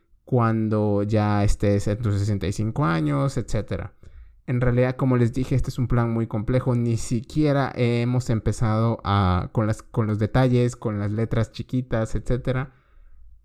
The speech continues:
pero un poco para darles la idea de a qué es lo que, a qué es lo que me refiero con, con complejidad.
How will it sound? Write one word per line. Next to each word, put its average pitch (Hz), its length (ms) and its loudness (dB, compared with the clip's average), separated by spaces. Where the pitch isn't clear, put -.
pero 131 380 4
un 135 180 -2
poco 123 220 0
para 117 200 2
darles 120 480 2
la 117 200 2
idea 113 320 2
de 110 340 0
a 101 180 -4
qué 120 120 2
es 110 80 4
lo 117 180 0
que, 98 500 0
a 135 120 0
qué - 120 0
es 175 60 2
lo 175 80 2
que 165 120 2
me 135 80 4
refiero 120 340 2
con, 110 300 -4
con 113 180 -4
complejidad. 104 600 -2